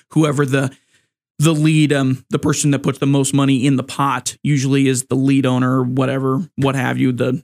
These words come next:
C E O, if you will, of the actual team. Um, but in this instance, I don't know if that's exactly what's gonna happen. It could just be Rob Walton buying the entire team by himself. That's entirely possible because, you know,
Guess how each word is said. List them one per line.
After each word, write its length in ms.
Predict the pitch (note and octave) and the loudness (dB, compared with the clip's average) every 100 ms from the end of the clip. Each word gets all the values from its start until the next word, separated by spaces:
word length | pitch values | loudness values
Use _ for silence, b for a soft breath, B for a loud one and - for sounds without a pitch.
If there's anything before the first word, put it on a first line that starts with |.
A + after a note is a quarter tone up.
| - | -6
C 400 | - - F3 D#3 | -2 0 0 2
E 60 | D3+ | 2
O, 200 | C#3+ C3+ | 2 0
if 140 | - | 0
you 80 | C#3+ | 0
will, 340 | C3 C3 D#3 - | 2 0 -4 -4
of 180 | C#3+ C3 | -2 -2
the 80 | |
actual 300 | C3 C3 C3+ | -2 -2 -4
team. 400 | A#2+ C3+ B2 B2 - _ - | -2 0 0 -2 -6 _ -4
Um, 320 | B2+ B2+ B2+ _ _ _ - | -2 -2 -6 _ _ _ -4
but 200 | C#3+ C3+ | -2 0
in 100 | D3 | 2
this 220 | G3+ G3 | 2 0
instance, 360 | F#3+ - F#3+ - | 0 0 0 0
I 80 | |
don't 160 | D3+ D#3+ | 0 0
know 160 | D#3+ D3 | 0 0
if 80 | |
that's 220 | D3+ D3 C#3+ | 0 -4 -2
exactly 380 | C3 D3 D3+ | -2 -2 -2
what's 280 | C3+ C#3 E3 | -2 0 0
gonna 160 | G3 F3+ | 0 0
happen. 280 | F3+ F#3 - | 0 0 -4
It 100 | - | 0
could 220 | G3+ E3+ | -2 0
just 160 | F#3 | -2
be 80 | F#3+ | 0
Rob 300 | D#3 E3 D#3+ | 0 0 0
Walton 400 | D#3 E3 E3 D#3 B B - | 0 0 0 -2 B B -4
buying 360 | C#3 D3 D#3 D3+ | 0 2 2 2
the 80 | |
entire 320 | C#3 C#3+ D3 C#3 | 2 2 0 2
team 220 | D3 C#3+ | 0 2
by 140 | C#3 | 2
himself. 360 | C3 - C#3 - | 0 0 -2 -2
That's 160 | C3+ | -4
entirely 340 | B2+ C#3+ C3 C3 | -2 0 0 0
possible 480 | C3+ C3+ - C#3+ C#3 | -2 -2 0 0 -2
because, 480 | - C#3+ C3+ - _ - | -2 -2 -2 -6 _ -2
you 80 | C3 | -2
know, 220 | C3 | -2